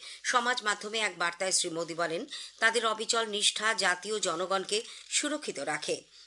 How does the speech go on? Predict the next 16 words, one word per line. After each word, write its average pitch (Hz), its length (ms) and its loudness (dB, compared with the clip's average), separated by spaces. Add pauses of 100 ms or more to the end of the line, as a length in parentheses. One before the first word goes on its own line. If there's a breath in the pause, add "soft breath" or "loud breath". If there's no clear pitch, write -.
(140)
পুলিশ 254 260 -2
স্মারক 220 300 0
দিবসে 214 380 0
কর্মীদের 196 520 -4
শুভেচ্ছা 214 380 -2
জানিয়েছেন 202 520 0 (360 loud breath)
স্বরাষ্ট্রমন্ত্রী 269 720 0
অমিত 247 240 2
শাহ। 139 260 0 (960 loud breath)
উপরাষ্ট্রপতি 277 760 0
সিপি 262 320 2
রাধাকৃষ্ণন 240 760 2
আজ 233 220 2
রাজ্যসভার 208 580 0
সচিবালয়ে 180 680 0
যান। 165 140 2